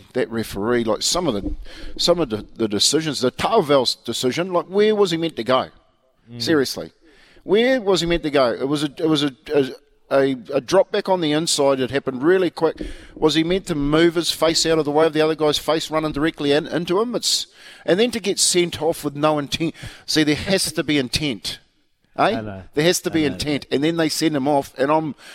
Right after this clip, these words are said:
Speaker 1: I'm sitting there going, "Oh, it's, it's gone crazy." The, the, the rules, the guys in the middle, the guys upstairs, the guys the ru-, that write the rule books, they just,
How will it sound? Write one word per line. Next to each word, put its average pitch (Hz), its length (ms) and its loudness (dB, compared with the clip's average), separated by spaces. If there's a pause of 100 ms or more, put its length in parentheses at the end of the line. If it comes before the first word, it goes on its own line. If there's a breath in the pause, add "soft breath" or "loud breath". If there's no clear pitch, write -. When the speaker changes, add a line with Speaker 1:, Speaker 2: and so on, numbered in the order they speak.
(280 loud breath)
Speaker 1:
I'm 147 200 0
sitting 127 340 0
there 117 180 0
going, 107 420 -2 (240)
"Oh, 104 140 4
it's, - 400 -4
it's 131 240 0
gone 143 320 -2
crazy." 110 640 -2 (380)
The, 120 200 -4
the, 123 160 0
the 113 240 -2
rules, 156 380 0
the 127 100 -4
guys 151 280 2
in 127 60 -6
the 117 80 -4
middle, 110 420 -2 (360 loud breath)
the 117 80 -6
guys 151 320 2
upstairs, 113 800 -2
the 120 100 -8
guys 156 340 2
the 123 100 -6
ru-, 110 280 -6
that 110 140 0
write 110 240 0
the 98 80 -8
rule 110 240 -4
books, 107 420 -4
they 107 180 2
just, - 340 -2